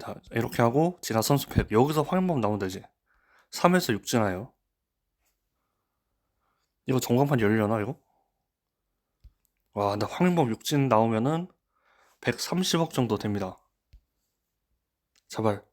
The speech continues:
모든 육 진 나오자, 제발. 모든 육 진만 나오면 됩니다. 과연?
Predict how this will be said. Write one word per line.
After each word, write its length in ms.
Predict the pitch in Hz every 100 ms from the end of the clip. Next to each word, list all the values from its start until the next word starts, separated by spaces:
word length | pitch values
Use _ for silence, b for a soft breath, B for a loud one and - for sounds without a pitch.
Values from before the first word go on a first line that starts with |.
| -
모든 340 | 113 127 147
육 140 | 117 -
진 300 | 147 120 110
나오자, 300 | 104 110 107
제발. 320 | 95 98 92 - _ _ _ _ _ _ _ _ _ _ _ -
모든 500 | 110 113 123 107 - _ _ _ -
육 160 | 107 -
진만 280 | 135 123 104
나오면 220 | 98 101
됩니다. 380 | 101 98 90 - _ _ _ _ _ _ _ _ _ _ _ _ _
과연? 340 | - 127 156